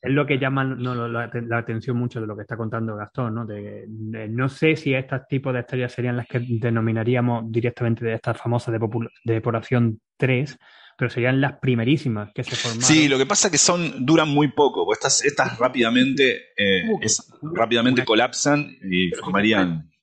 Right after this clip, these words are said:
Speaker 1: una estrella de un mi-, de mil veces la masa del Sol es que cuan-, es que tiene que durar, eh, del orden de miles de años.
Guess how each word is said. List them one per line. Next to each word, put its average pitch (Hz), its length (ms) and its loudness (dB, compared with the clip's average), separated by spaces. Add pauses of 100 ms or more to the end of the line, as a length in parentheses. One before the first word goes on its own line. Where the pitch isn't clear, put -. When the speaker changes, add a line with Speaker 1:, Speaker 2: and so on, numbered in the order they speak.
(320)
Speaker 1:
una 139 200 -2
estrella 147 400 0
de 117 80 -4
un 117 140 0
mi-, 123 180 -2
de 120 240 0
mil 120 260 2
veces 131 320 -2
la 101 100 -4
masa 101 320 -6
del 113 160 -2
Sol 123 360 -2
es 143 100 -6
que 113 160 -4
cuan-, 123 260 0
es - 80 -12
que 131 120 -6
tiene 113 240 -4
que 123 100 0
durar, 117 440 0 (100)
eh, 110 560 0
del 110 180 0
orden 123 280 2
de 123 180 2 (500)
miles 120 300 0
de 123 80 0
años. 143 260 0